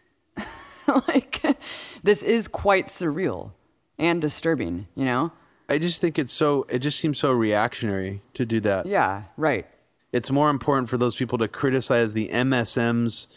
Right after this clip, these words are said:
Speaker 2: disingenuous
Speaker 1: Mm-hmm.
Speaker 2: outrage about things than it is to just, like, talk honestly about, like, what's going on. It's, I, I don't get it. It's, it just, it just feels like they're playing into that information war paradigm in a, in a way, and I, and I just don't really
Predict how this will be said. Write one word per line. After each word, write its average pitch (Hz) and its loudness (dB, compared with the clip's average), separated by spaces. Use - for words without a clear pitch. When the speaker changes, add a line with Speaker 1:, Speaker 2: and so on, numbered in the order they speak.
Speaker 2:
disingenuous 123 2
Speaker 1:
Mm-hmm. 127 0
Speaker 2:
outrage 113 2
about 101 0
things 104 -2
than 110 0
it 107 0
is 110 0
to 113 -4
just, 107 -4
like, 98 -2
talk 113 0
honestly 107 -2
about, 92 -2
like, 90 -6
what's 101 -4
going 95 -4
on. 95 -2
It's, - -6
I, 117 2
I 123 2
don't 120 2
get 98 -2
it. 85 -6
It's, 131 -2
it 147 0
just, 165 -2
it 170 2
just 180 0
feels 151 2
like 123 0
they're 127 4
playing 120 0
into 113 0
that 104 2
information 107 -2
war 104 0
paradigm 98 -2
in 110 0
a, 107 -2
in 107 -2
a 104 0
way, 98 2
and 98 -2
I, 98 -2
and 104 -4
I 107 0
just 101 -6
don't 98 -4
really 95 -4